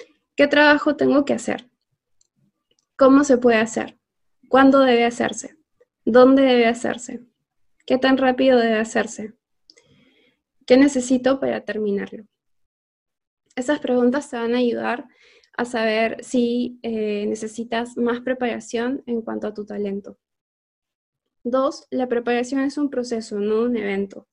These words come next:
La mejor manera de mejorar un equipo puede ser trabajo, negocios, familia, ministerios,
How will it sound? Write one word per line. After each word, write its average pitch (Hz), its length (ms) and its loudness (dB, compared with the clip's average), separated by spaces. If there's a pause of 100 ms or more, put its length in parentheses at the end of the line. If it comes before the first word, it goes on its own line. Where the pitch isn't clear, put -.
(1000)
La 247 120 0
mejor 262 280 -2
manera 294 420 -2
de 311 60 -4
mejorar 240 540 -4
un 262 140 -2
equipo 247 720 -8
puede 240 260 -4
ser 240 420 -6
trabajo, 240 540 -6
negocios, 226 580 -4
familia, 233 480 0
ministerios, 226 920 -6